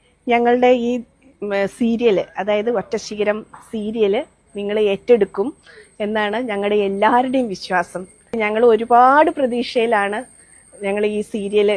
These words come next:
ചെയ്യുന്നത്. ഏഹ്, പ്രത്യേകിച്ച് മഴവിൽ മനോരമയില് ഞങ്ങളുടെ, എൻ്റെ, എൻ്റെ ജോയ്സി സാറിൻ്റെ രണ്ടാമത്തെ പ്രോജക്റ്റും കൂടിയാണ്. എനിക്കതുകൊണ്ട് വളരെ വലിയ പ്രതീക്ഷയുണ്ട്.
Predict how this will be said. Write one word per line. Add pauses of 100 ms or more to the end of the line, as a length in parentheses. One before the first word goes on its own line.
(140)
ചെയ്യുന്നത്. (600)
ഏഹ്, (160)
പ്രത്യേകിച്ച്
മഴവിൽ
മനോരമയില് (500)
ഞങ്ങളുടെ, (200)
എൻ്റെ, (220)
എൻ്റെ (280)
ജോയ്സി
സാറിൻ്റെ
രണ്ടാമത്തെ
പ്രോജക്റ്റും
കൂടിയാണ്.
എനിക്കതുകൊണ്ട്
വളരെ
വലിയ
പ്രതീക്ഷയുണ്ട്.